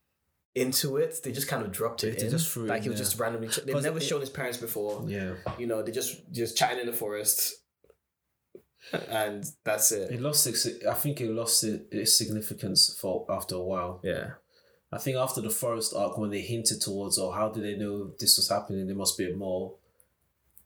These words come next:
Speaker 2: And then they were doing all these things. They were going here and there. The, the
Speaker 1: Mm.
Speaker 2: big arc happened with, you know, Shigaraki and everything. And they just forgot.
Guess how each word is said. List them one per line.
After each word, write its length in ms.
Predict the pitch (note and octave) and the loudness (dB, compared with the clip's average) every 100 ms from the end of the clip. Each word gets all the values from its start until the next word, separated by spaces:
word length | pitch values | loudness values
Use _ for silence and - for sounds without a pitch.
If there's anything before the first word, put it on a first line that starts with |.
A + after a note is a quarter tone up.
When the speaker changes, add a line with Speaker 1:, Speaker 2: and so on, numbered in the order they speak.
| _ - | _ -2
Speaker 2:
And 160 | - G2+ | 0 0
then 340 | G2 G2 F#2+ | 0 -2 -4
they 140 | G2 | -4
were 160 | G2 G2+ | -2 -2
doing 200 | A2+ A2 | -2 0
all 160 | A2 G#2 | 0 0
these 280 | G#2+ - | 4 4
things. 260 | A2 G#2 G2+ | 4 -2 -2
They 60 | G2+ | -4
were 80 | |
going 240 | F2+ G#2+ F#2+ | -4 -4 -4
here 240 | A2 G#2+ | -4 -2
and 120 | G2 | -4
there. 280 | G2 G2+ G2 | -4 -4 -4
The, 80 | G2 - | -6 -6
the 140 | B2+ | -2
Speaker 1:
Mm. 80 | B2 | 0
Speaker 2:
big 240 | A2+ A2 A2 - - | 0 0 -2 -2 2
arc 280 | G2+ G#2 | 2 2
happened 440 | - G2+ G#2+ G2 F#2 | -2 -4 -2 -2 -2
with, 360 | F#2+ - - - | 0 2 2 0
you 160 | G2+ | -4
know, 100 | F#2+ | -2
Shigaraki 640 | F2+ - G2+ G2+ G2+ - G#2 | 0 0 0 2 2 2 -2
and 80 | G2+ | -2
everything. 520 | F#2+ F#2+ G2+ G2 F#2 - - - - - _ _ _ _ - _ - _ - | -4 -4 -4 -4 -8 -14 -20 -20 -20 -20 _ _ _ _ -20 _ -20 _ -2
And 240 | G2 F#2+ G2 | 2 2 2
they 80 | G2 | 0
just 220 | F#2+ G#2+ - | 2 2 0
forgot. 440 | E2 F#2+ F#2 - | -2 -2 -2 -4